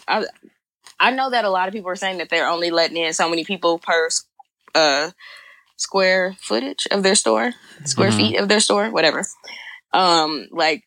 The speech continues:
Speaker 1: I know here, like, they said if they open T J Maxx and Ross and stuff, that they're only letting in, like, five people at a time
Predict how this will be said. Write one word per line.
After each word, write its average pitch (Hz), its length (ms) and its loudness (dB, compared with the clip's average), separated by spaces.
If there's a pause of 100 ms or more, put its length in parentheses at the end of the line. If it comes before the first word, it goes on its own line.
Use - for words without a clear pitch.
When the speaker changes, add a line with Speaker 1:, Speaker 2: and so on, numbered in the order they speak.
Speaker 1:
I 160 80 -4
know 165 160 -2
here, 185 320 -4
like, 151 300 -4
they 156 140 -4
said 156 200 -4
if 156 60 -10
they 160 200 -4
open 151 360 -8
T 175 160 -6
J 165 100 2
Maxx 156 380 -2
and 143 120 -6
Ross 156 280 -4
and - 80 -8
stuff, 156 380 -2
that 151 320 0 (380)
they're 165 140 4
only 165 180 2
letting 151 260 2
in, 147 60 0
like, 127 200 -4
five 147 220 -2
people 143 220 -4
at 120 80 -4
a 135 40 -8
time 123 300 -4